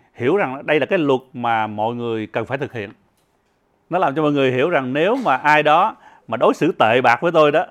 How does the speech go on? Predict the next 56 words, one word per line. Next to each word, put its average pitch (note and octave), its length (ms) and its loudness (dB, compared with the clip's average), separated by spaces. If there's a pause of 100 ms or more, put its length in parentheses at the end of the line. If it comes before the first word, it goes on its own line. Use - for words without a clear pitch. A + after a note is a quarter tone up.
(140)
thì A#2+ 240 -6 (160)
chẳng B2+ 240 -4
những D3+ 340 -6 (420)
cái F#3 100 -2
việc B2 220 -4
mà B2 120 -6
tôi C#3 240 -2
đối C#3+ 160 -4
xử C#3 420 -4
tệ A#2 360 0
lại A2 180 0
với C3 140 -6
người C3+ 160 -4
đó B2+ 140 -2
là E3 60 -6
chuyện B2+ 200 -8
bình A2+ 160 -4
thường, A2+ 280 -4
mà A2 100 -4
là A2 360 -6
khi D#3+ 140 -2
mà C3 100 -8
tôi C#3+ 120 -2
đối F3+ 120 0
xử D3 160 -2
tệ A#2+ 340 2
lại A2+ 200 4
với C#3+ 140 -4
người D3 180 -4
đó B2 160 0
đó, F3+ 160 -6 (100)
thì A2+ 140 -8
cái C#3+ 140 -12
đó C#3+ 200 -2
là C3 200 -4
chứng F#3+ 280 -10
tỏ A2 240 0
rằng A#2+ 160 -8
tôi B2+ 200 -2
là A#2 100 -6
người G#2 160 -10
tốt, - 380 -4
bởi B2 120 -10
vì B2 60 -6
tôi A#2 180 -8
giữ G#2+ 120 -6
luật. A2+ 160 -6 (720)
Tôi A#2+ 200 -10
cho A#2 160 -2
đưa A#2+ 200 -4
cái A#2+ 80 -8
ví C#3 160 -6
dụ A2 200 0
giống B2 200 -8
như B2 140 -6
là G#2 280 -6